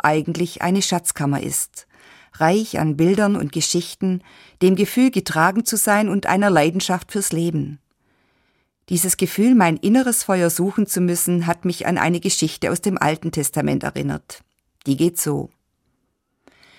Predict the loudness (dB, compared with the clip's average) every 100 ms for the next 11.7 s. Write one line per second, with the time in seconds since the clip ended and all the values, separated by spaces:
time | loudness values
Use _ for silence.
0 | _ _ -2 0 2 0 0 -4 -2 0
1 | 2 4 2 2 2 2 4 2 0 -2
2 | -2 0 -2 0 0 2 2 0 -2 -6
3 | -6 -4 -2 -2 -2 -2 -2 -4 -4 -4
4 | 0 2 4 4 2 0 -2 -2 0 0
5 | 0 2 0 2 -2 0 -2 0 -2 -2
6 | -4 -4 -6 -6 -10 -18 _ _ _ _
7 | _ -6 -6 0 2 2 4 4 4 4
8 | 4 2 2 2 0 0 0 2 2 0
9 | 0 -2 0 -2 0 0 0 0 -2 0
10 | 2 2 -2 0 -2 0 -2 0 -2 -2
11 | -2 -2 -2 -2 -2 -6 -8